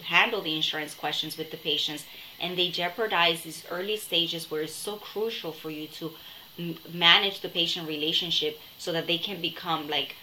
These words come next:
fans of your practice and, and really feel that they're there for the care that they're gonna receive, not for how the insurance is structured. So the insurance shouldn't be the driver of the relationship between you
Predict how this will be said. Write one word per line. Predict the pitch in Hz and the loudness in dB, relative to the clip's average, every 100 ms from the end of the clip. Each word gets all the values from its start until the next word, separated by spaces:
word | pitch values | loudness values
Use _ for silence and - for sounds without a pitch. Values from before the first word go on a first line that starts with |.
| - - - | -18 -18 8
fans | 190 226 220 185 | 12 12 10 2
of | 160 | -2
your | 151 | -2
practice | - 147 151 - 151 151 - - | 0 0 0 -2 -2 -2 -2 -4
and, | 151 - | -2 -2
and | 160 156 | -4 -2
really | 175 190 | -2 -2
feel | 180 185 180 | 0 2 4
that | 165 165 | 2 2
they're | 165 170 | 0 0
there | 160 175 170 170 | 2 4 4 2
for | - 170 165 160 - - - - - | -2 0 2 2 -2 -14 -18 -18 -6
the | 175 - | -2 0
care | - 220 220 | 4 6 8
that | 190 175 | 6 4
they're | 175 | 2
gonna | 175 160 | 2 0
receive, | 160 - - 254 208 165 160 | -2 -4 0 4 4 4 4
not | 175 180 - | 6 6 4
for | 180 170 170 165 - - - | -4 0 2 0 -4 -8 2
how | 208 | 4
the | 180 165 | 6 4
insurance | 156 190 202 185 170 - - | 2 4 4 2 -2 -6 -2
is | 185 - | -2 -2
structured. | - 185 190 - 165 156 190 - - | 0 4 4 4 2 2 -2 -8 -12
So | - 196 185 180 156 196 | 0 2 2 0 -10 -2
the | 208 202 | 2 4
insurance | 196 277 294 | 4 4 4
shouldn't | - 202 190 170 | 6 6 4 2
be | 175 165 165 - - | 4 6 6 2 -6
the | 185 | -2
driver | 175 175 160 165 160 156 | 0 6 8 8 8 2
of | 156 | 0
the | 165 | -2
relationship | 151 151 156 156 156 156 156 | -2 2 4 4 0 -2 -4
between | - 180 160 | -8 -4 -2
you | 156 156 156 | 0 2 0